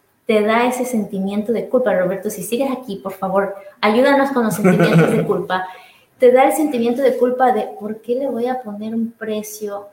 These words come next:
Speaker 1: si es algo que yo le puedo dar el consejo gratis?". Pero ya lo estás elevando a un tipo de servicio, pero a ti te ha costado años de, de, de universidad o, o muchísima inversión en,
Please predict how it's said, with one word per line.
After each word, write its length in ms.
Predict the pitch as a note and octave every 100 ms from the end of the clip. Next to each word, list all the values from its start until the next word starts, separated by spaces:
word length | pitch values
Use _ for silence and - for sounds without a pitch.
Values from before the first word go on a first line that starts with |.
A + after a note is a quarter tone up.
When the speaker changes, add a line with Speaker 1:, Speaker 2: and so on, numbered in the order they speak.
| _
Speaker 1:
si 300 | - - G#3+
es 80 | G#3
algo 360 | G#3+ A3 A3+ -
que 380 | F#3 E3 - - _ _ F3
yo 140 | G3+
le 100 | G#3+
puedo 320 | A3 G#3+ G#3
dar 240 | G3+ G3+ G#3
el 120 | G#3
consejo 520 | - E3+ - G3 F#3+
gratis?". 640 | F#3+ B3+ C4+ - - - - _ _ _ _
Pero 560 | D4 C4+ A3+ - - - - _ _ _ _ _ _ _
ya 180 | F3 A3+
lo 80 | A#3+
estás 280 | B3 B3+
elevando 360 | C#4 G#3+ G#3 A3
a 40 |
un 100 | A3+
tipo 200 | A3+ G#3+
de 80 | A#3
servicio, 600 | A3 F#3+ A3 C4 - -
pero 240 | C4+ C4 C4+
a 220 | C4 G#3
ti 80 | - -
te 60 |
ha 80 | A3+
costado 540 | A3 F#3 G3+ G#3 G3+ -
años 440 | G3+ A3 A3 G#3+
de, 140 | F#3+ F3+
de, 340 | E3+ F3 E3
de 180 | D#3+ E3+
universidad 880 | E3 E3 E3 E3 E3 F3+ G#3 G3+ G3
o, 120 | E3+ - - _
o 120 | F3+
muchísima 600 | F3 F3 F3 F3+ G3+ G#3
inversión 560 | F#3 E3 D#3+ F#3+ F#3 F#3
en, 140 | E3+